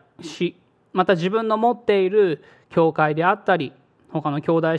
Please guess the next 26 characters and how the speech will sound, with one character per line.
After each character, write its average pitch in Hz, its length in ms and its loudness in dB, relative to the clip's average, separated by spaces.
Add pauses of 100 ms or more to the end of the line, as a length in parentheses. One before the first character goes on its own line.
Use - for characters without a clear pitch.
妹 180 180 0
に 170 160 -2
対 190 300 -2
す 202 200 -4
る 180 240 0 (300)
期 - 120 -20
待 202 300 2
が 185 600 2
何 214 280 0
度 202 80 0
も 190 160 0
何 214 320 -2
度 165 100 0
も 143 160 -8 (440)
裏 226 260 2
切 240 120 -2
ら 247 120 4
れ 226 100 0
て 170 100 -4
し - 160 -8
ま 143 180 -6
う 143 60 -12
と、 180 340 -2 (1300)
私 156 320 -4
に 220 100 -4
は 170 340 4